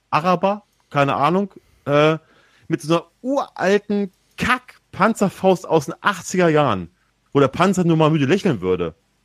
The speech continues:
Und der schießt drauf und der ganze Panzer platzt wie eine Blechdose. Da, da bin ich, da könnt, könnt, könnt, könnt ihr meine Frau fragen, da,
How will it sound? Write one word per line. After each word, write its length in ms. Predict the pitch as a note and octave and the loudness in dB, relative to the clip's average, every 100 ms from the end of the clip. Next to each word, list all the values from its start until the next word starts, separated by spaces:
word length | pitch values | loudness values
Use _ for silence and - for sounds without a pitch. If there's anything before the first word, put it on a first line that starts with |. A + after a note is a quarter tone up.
| _ _ | _ _
Und 120 | C3 | 0
der 80 | D3 | 0
schießt 340 | - A3 A#3+ | 2 -2 0
drauf 100 | G3 | -2
und 400 | D#3+ C#3 B2+ D3 | -4 -8 -6 -2
der 80 | D3 | 0
ganze 280 | C#3+ G3+ F#3+ | 0 0 -2
Panzer 580 | - F3 G#3 C3 G#2+ - _ _ - | 0 0 2 2 0 -4 _ _ -8
platzt 340 | - D#3+ - C#3+ | -2 -2 -2 -2
wie 40 | |
eine 120 | C3+ | -2
Blechdose. 440 | A2+ D#3 - G2+ E2+ | 0 -2 -2 -6 -4
Da, 100 | G#2 - - - | -8 -8 -12 -4
da 100 | G2+ | -2
bin 160 | B2+ B2 | 2 0
ich, 180 | - _ _ _ _ _ _ - | -2 _ _ _ _ _ _ -4
da 140 | A2 - _ | -4 -4 _
könnt, 240 | A#2+ F#2 - | -8 -4 -2
könnt, 200 | C3 - | 0 0
könnt, 240 | C#3 - | -2 -6
könnt 300 | - - D3+ | -6 -2 0
ihr 40 | |
meine 120 | C3+ A2+ | 0 0
Frau 180 | D3 E3+ | 0 0
fragen, 480 | - D3+ D#3+ D#3 - | 0 0 0 -4 -4
da, 240 | G#2 | -4